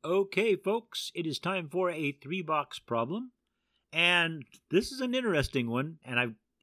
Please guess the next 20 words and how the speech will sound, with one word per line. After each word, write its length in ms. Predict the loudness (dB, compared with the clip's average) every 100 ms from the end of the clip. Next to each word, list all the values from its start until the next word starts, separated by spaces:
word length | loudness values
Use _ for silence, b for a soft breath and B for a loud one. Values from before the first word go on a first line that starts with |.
| -2
had 260 | 0 0
to 100 | -4 -20 _ _ _ _ _ _
mold 300 | -2 2 4
it 80 | 2
around 260 | 0 -4 -4
the 80 | -2
theme 280 | -2 0
of 140 | -2 0
work. 400 | 2 2 -2 -14 _ _ _ _ _ _ _ _ -2
But, 400 | 0 0 -2 0
uh, 320 | 2 2 -2 -12 _ -8
the 80 |
three 260 | -4 -2 -2
things 280 | -2 -6 -6
I 100 | -8
pulled 320 | -6 -6 -4
out 340 | 2 2 2 -4 _ _ -2
are 420 | 2 4 2 -2 _ _ _ _ _ _
horny 380 | 2 4 4 2
teenagers, 880 | -2 -2 2 2 2 0 -4 -8